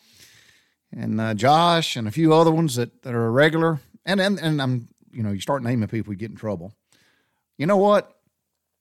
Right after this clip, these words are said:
There's that damn cardinal on my back window. I've hung all these frickin', uh, survey tape strips on the back gl-, sliding glass window behind my office out here on the deck,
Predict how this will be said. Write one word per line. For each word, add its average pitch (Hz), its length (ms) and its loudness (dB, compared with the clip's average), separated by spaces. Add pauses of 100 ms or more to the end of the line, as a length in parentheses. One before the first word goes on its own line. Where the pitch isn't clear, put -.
(680)
There's 160 320 -2
that 110 420 -6
damn 165 420 0
cardinal 117 600 -4 (260)
on 117 140 -12
my 139 140 -4
back 151 300 -2
window. 113 380 -4 (840)
I've 107 120 -8
hung 165 200 0
all 190 160 2
these 175 200 0
frickin', 160 560 -6 (680)
uh, 110 180 -4
survey 190 460 0
tape 120 320 -4
strips 123 380 -4
on 120 80 -6
the 117 60 -6
back 147 300 -2
gl-, 143 340 -10
sliding 147 340 -2
glass 139 280 -2
window 151 220 -6
behind 135 340 -4
my 135 80 -4
office 135 440 -4
out 101 160 -12
here 110 180 -10
on 120 80 -10
the 104 60 -8
deck, 113 440 -4